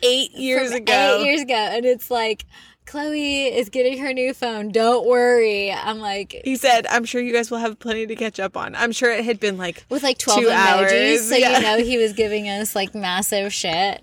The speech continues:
Speaker 2: Yeah. I was like, "This is gold right here," because it's, nothing's changed.
Speaker 1: Nothing has changed eight years later.
Speaker 2: Yeah.
Speaker 1: In
Speaker 2: Within,
Speaker 1: fact, it's
Speaker 2: like,
Speaker 1: probably
Speaker 2: every
Speaker 1: just
Speaker 2: five
Speaker 1: more
Speaker 2: minutes, it's either a text, a meme, an Instagram message, or a phone call.
Speaker 1: <laughs>
Speaker 2: Literally.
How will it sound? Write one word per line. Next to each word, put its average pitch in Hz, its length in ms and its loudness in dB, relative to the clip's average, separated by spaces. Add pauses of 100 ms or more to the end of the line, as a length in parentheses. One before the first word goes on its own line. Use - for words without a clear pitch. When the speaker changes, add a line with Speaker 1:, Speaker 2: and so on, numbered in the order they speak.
Speaker 2:
Yeah. 151 320 -6 (480)
I 214 160 2
was 220 160 0
like, 208 220 0
"This 220 260 0
is 339 160 -4 (140)
gold 185 340 -2
right 170 180 -8
here," 190 220 -2 (120)
because 190 480 0
it's, - 340 -4
nothing's 269 400 -2
changed. 247 420 -10 (100)
Speaker 1:
Nothing 294 420 2
has 415 240 -2
changed 240 560 0
eight 196 160 0
years 220 260 2
later. 202 220 -2
Speaker 2:
Yeah. 208 220 -2
Speaker 1:
In 226 100 -6 (100)
Speaker 2:
Within, 240 180 2
Speaker 1:
fact, 247 220 4
it's 247 80 4
Speaker 2:
like, 247 120 4
Speaker 1:
probably 254 180 6
Speaker 2:
every 247 240 4
Speaker 1:
just 226 100 2
Speaker 2:
five 196 240 6
Speaker 1:
more 220 160 4
Speaker 2:
minutes, 220 400 2
it's 247 160 0
either 202 260 2
a 190 60 -6
text, - 560 -2
a 214 80 2
meme, 208 500 -2
an 247 300 -2
Instagram 226 480 2
message, 233 320 0
or 196 80 -2
a 175 80 0
phone - 220 -4
call. - 300 -8 (360)
Speaker 1:
<laughs> - 360 -20
Speaker 2:
Literally. 190 840 0